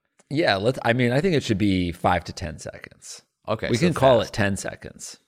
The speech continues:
Speaker 2: Okay, I would say let's do a practice round, but again, the practice round might last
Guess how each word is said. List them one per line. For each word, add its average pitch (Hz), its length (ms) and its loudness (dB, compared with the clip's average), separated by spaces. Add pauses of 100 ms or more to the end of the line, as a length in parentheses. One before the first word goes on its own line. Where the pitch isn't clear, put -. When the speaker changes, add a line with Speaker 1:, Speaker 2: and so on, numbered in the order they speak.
(120)
Speaker 2:
Okay, - 220 -8
I 107 100 -2
would 127 160 0
say 170 140 0
let's 156 180 0
do 131 120 0
a 110 40 0
practice - 440 -4
round, 80 200 -6
but - 220 -12
again, 107 220 -2
the 85 60 -6
practice 90 440 -6
round 69 240 -8
might 78 240 -6
last - 480 -8